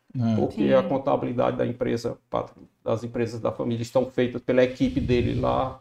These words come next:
Speaker 1: Ou despesa
Speaker 3: Uhum.
Speaker 1: de uma aeronave.
Speaker 2: Ou, isso. Então, o, o, pro executivo também não é bom, porque ele é cobrado
Speaker 1: É.
Speaker 2: por resultado e fica onerado com isso. Então, a partir de um determinado tamanho,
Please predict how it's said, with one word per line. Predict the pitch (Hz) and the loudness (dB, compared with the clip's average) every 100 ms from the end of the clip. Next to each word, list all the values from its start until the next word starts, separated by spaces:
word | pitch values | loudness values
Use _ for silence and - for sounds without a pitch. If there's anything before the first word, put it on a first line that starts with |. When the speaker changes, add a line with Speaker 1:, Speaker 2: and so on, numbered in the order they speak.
| _ | _
Speaker 1:
Ou | 143 143 | 0 2
despesa | 226 214 160 143 147 | 2 2 4 4 4
Speaker 3:
Uhum. | 143 | 2
Speaker 1:
de | |
uma | 147 143 139 | 2 2 2
aeronave. | 135 139 139 127 135 143 139 | 2 2 4 4 4 2 6
Speaker 2:
Ou, | 170 170 156 170 | 6 8 6 4
isso. | 185 185 185 185 _ _ _ _ _ - | 4 2 0 -6 _ _ _ _ _ -8
Então, | 180 202 240 - - _ _ _ _ _ _ _ _ _ - | -2 2 2 2 -6 _ _ _ _ _ _ _ _ _ -6
o, | 208 - | -4 -2
o, | 220 - | -4 -6
pro | - 214 | -8 -2
executivo | 226 214 220 233 | 0 0 0 -2
também | 247 330 | 0 2
não | 359 | 2
é | 349 | 2
bom, | 247 | 0
porque | - | 0
ele | 190 | -2
é | 185 | 0
cobrado | - 240 220 | 2 2 2
Speaker 1:
É. | |
Speaker 2:
por | 208 | 0
resultado | 202 202 180 | -2 2 2
e | 202 | 2
fica | 214 226 | -4 -2
onerado | 202 196 - | 2 0 -2
com | 214 | -10
isso. | - - | -10 -8
Então, | - | -8
a | - | -4
partir | 240 269 | -4 -4
de | 254 | -4
um | |
determinado | 202 - 160 143 135 - | -4 -2 -2 -2 -4 -4
tamanho, | 123 120 180 190 123 | -4 -2 -2 -2 -2